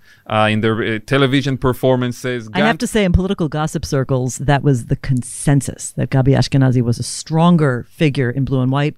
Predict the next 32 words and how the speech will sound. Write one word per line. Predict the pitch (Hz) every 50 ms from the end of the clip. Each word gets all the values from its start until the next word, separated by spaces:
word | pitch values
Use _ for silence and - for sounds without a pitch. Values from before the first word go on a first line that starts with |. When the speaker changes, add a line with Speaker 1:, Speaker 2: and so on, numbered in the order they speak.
| _ _ -
Speaker 2:
could | - 196
have | 170 170
been | 135 156 143
a | 131
better | 147 139 131 131 131
leader | 131 135 135 127 127 127 123 123 123 _ _ _ - - - - -
Speaker 1:
Y-, | 120 151 -
Speaker 2:
than | 135 131
Speaker 1:
you, | 123
Speaker 2:
Benny | 117 - 175
Speaker 1:
you | 175
just | 165 208 202 -
Speaker 2:
Gantz. |
Speaker 1:
need | 202 208 -
to | - 196
watch | 185 190 190 185 - - -
an | 165 156
interview | 151 196 208 - 214 160 123 117 107 98 - - - 107
that | 110 120 113 107
Gantz | 110 135 139 143 131 -
does | 131 135 127 110
on | 127
television | 117 - 123 110 107 98 107 98 107 117 120
and | 123 135
then | 120 151 156 160
a | 156
subsequent | - - 160 160 - - 151 165 165 156 -
interview | 165 160 - 156 160 156
by | 147 156
Ashkenazi. | 151 151 - - 160 156 151 156 151 127 101 113 101 98
Gantz, | 95 131 139 147 151 147 - - - 123
you, | 127 127 120